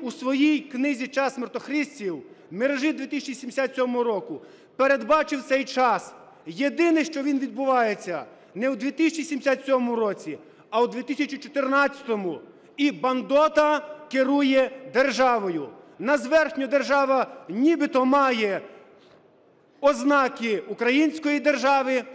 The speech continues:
нібито має бутафорні ознаки справжнього українського правителя, гетьмана, але насправді державою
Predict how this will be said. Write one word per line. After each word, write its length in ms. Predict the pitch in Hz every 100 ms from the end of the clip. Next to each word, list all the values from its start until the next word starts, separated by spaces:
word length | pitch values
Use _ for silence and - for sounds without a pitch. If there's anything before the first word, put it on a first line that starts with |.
| - -
нібито 420 | 208 330 311 285
має 260 | 269 294 277
бутафорні 760 | 214 269 262 285 302 269 254 254
ознаки 600 | 240 214 285 277 262 226 - -
справжнього 680 | - - - 277 262 233 254
українського 640 | 240 254 277 269 - 233
правителя, 640 | 226 226 294 320 285 269 269 - -
гетьмана, 600 | 175 277 262 254 247 233 - - -
але 220 | 220 240
насправді 680 | 254 - 247 285 302 247 240
державою 760 | 254 220 262 277 269 285